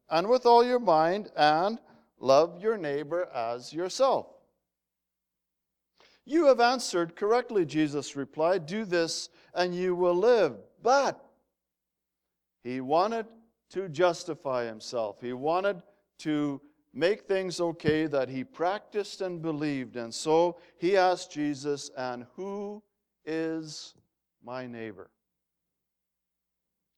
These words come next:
Now the stuff, you know, "Love the Lord your God with all your heart, soul, mind, and strength," he pretty well had that covered. He wasn't quite so sure about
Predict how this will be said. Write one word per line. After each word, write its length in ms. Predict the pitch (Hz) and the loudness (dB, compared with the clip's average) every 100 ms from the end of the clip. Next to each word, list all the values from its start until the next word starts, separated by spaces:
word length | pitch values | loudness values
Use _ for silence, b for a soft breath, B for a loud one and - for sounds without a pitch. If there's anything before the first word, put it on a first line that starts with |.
| - | -4
Now 260 | 151 160 | -2 0
the 140 | 143 123 | -2 -8
stuff, 460 | - - 175 196 - _ 147 147 | -10 -2 0 0 -4 _ -16 -10
you 60 | 139 | -4
know, 160 | 165 | -4
"Love 420 | 165 147 180 170 | -2 -2 -2 -2
the 80 | 151 | -6
Lord 320 | 147 160 165 | -2 -2 -2
your 100 | 143 | -6
God 320 | 123 147 156 160 | -4 -2 -2 -2
with 220 | 139 147 | -8 -4
all 160 | 143 | -2
your 160 | 139 127 | -2 -4
heart, 260 | 139 156 151 | -4 -6 -6
soul, 400 | - 151 151 151 | -6 -4 -2 -4
mind, 440 | 143 143 151 143 | -6 -6 -6 -10
and 140 | 123 | -10
strength," 520 | - - 156 151 156 _ _ _ _ _ _ _ | -12 -8 -4 -4 -8 _ _ _ _ _ _ _
he 120 | 175 220 | -8 -8
pretty 340 | - 247 254 | -4 -4 0
well 240 | 233 233 | 0 0
had 300 | 208 226 220 | 0 -4 -4
that 260 | 196 185 - | -2 -4 -4
covered. 400 | - 196 151 101 _ _ _ _ _ _ _ | -6 -6 -6 -12 _ _ _ _ _ _ _
He 140 | - 220 | -4 2
wasn't 460 | 233 285 247 247 | 6 6 4 -10
quite 300 | - 233 254 | -2 0 2
so 260 | 247 220 214 | 0 -2 -2
sure 520 | 190 - 202 202 202 185 | -2 -4 0 0 -2 -6
about 440 | 165 165 180 180 | -4 2 2 0